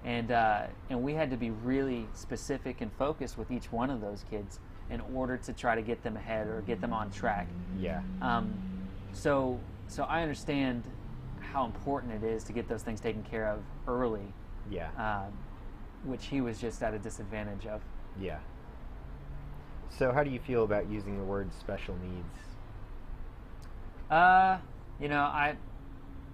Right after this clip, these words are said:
Speaker 1: I, I, in a general sense, I don't have a problem using it,
Speaker 2: Yeah.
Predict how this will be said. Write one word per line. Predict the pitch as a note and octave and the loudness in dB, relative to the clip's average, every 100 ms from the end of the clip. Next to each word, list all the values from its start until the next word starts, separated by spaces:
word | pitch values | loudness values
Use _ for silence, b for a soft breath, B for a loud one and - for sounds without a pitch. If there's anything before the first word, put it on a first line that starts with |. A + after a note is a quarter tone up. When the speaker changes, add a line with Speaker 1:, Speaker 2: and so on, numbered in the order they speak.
| - | 2
Speaker 1:
I, | D#3 G3 G3 | 4 4 4
I, | E3+ G#3 G3 - - - - - - - - - - - - - - - | 4 6 4 -2 -8 -8 -8 -8 -8 -10 -10 -10 -10 -10 -10 -10 -10 0
in | D3+ | 2
a | B2+ | 2
general | A2 C3+ F3 A#2 | 2 2 2 -2
sense, | - B2 A2 | 0 -2 4
I | B2+ | 4
don't | A#2 | 6
have | A#2 | 2
a | A2 | 4
problem | A2+ G#2+ G#2+ A2 - - | 4 4 2 -4 -6 -4
using | A#2 G#2+ A2+ G#2+ | -4 -2 -2 -2
it, | G#2+ - - | -4 -6 -6
Speaker 2:
Yeah. | G2+ | -4